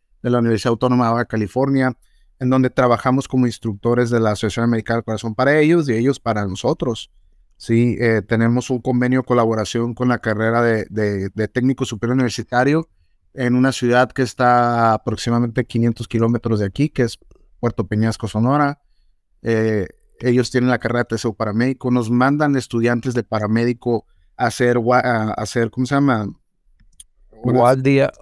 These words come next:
Speaker 2: horas,
Speaker 1: Horas.
Speaker 2: horas docencia.
Speaker 1: Horas de docencia, también los mandan a hacer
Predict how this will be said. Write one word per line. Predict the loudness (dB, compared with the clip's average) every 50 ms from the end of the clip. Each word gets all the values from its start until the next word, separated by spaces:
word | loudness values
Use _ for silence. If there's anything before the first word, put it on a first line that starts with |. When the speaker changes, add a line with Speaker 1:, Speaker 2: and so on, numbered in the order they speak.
| -10 -2
Speaker 2:
horas, |
Speaker 1:
Horas. | 0 2 4 4 4 4 2 0 -4 0
Speaker 2:
horas | 2 2 4 4 2 0 -2 -4
docencia. | -2 -2 0 0 0 0 0 0 -2 -2 -2 -2 -2 -6 _ _
Speaker 1:
Horas | -4 0 2 2 2 2 2 2
de | 2
docencia, | 0 0 0 0 0 2 2 2 0 0 0 2 2 2 2
también | 2 0 0 2 2 2 2
los | 2 0 0
mandan | 0 0 0 0 0 0 0 0
a |
hacer | -2 -2 -2 0 0 0 0 0 -2 -4